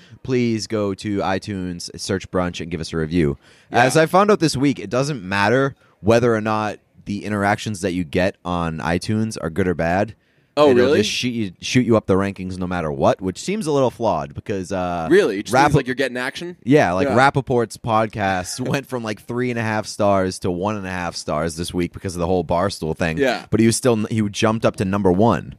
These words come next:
Speaker 2: Oh, God.
Speaker 1: So, I don't really know how that, like, I, for, for as smart as Apple is in, like, a million different categories, their, their handling of podcasts is very weird to me.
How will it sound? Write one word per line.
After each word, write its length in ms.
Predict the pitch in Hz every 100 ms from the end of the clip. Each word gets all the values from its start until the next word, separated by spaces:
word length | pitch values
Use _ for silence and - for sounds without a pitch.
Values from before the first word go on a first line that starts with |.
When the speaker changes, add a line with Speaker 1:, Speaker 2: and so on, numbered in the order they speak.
| _
Speaker 2:
Oh, 240 | 110 120 92
God. 500 | - 95 90 78 82
Speaker 1:
So, 400 | - 101 98 98
I 120 | 113
don't 200 | 180 262
really 160 | 294 294
know 120 | 285
how 140 | 247 190
that, 140 | 165
like, 200 | 196 180 190
I, 120 | 151 - - _ _ _ _
for, 500 | 226 240 233 214 - _ _ _
for 380 | _ - 208 214
as 340 | 180 196 175
smart 500 | - - 190 240 320
as 140 | 277 160
Apple 380 | 139 139 156 160
is 240 | 165 156
in, 100 | 139
like, 160 | 127 123
a 40 |
million 640 | 113 120 131 139 139 139 131
different 400 | 127 131 131 117
categories, 720 | 117 107 113 117 117 113 110 _ _ _ -
their, 420 | 160 208 180 131 -
their 240 | 127 156 180
handling 460 | - 170 185 190
of 140 | 156 -
podcasts 680 | 123 120 127 139 135 - 107
is 260 | 113 110
very 480 | 120 123 139 147 135
weird 320 | 107 95 82
to 80 | 82
me. 260 | 73 65